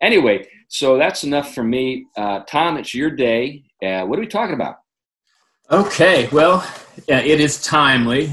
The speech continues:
Speaker 2: um, as I, I've been trying to do with certain things, and it's an extension of things we've been talking about recently.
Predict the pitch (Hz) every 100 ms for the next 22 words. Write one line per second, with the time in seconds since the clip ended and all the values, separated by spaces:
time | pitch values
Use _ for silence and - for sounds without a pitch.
0 | 143 117 104 110 113 104 104 101 98 104
1 | 98 - - 101 - 120 113 95 101 98
2 | 82 - 95 95 - 95 104 147 - -
3 | 123 143 127 107 113 107 - 123 123 -
4 | 110 107 101 98 95 92 - 117 107 101
5 | 101 95 95 113 104 101 92 90 87 90
6 | 147 143 95 - 92 135